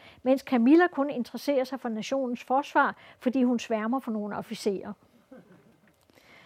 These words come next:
Det var den slags, øh, klar sprogbrug, som de samtidige anmeldere kom til at beundre meget i Fibios roman.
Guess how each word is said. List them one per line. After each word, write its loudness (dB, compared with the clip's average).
Det 4
var 4
den 0
slags, 2
øh, -20
klar -2
sprogbrug, 4
som -4
de 2
samtidige 0
anmeldere -2
kom -10
til -6
at -2
beundre 0
meget 0
i -4
Fibios -4
roman. -8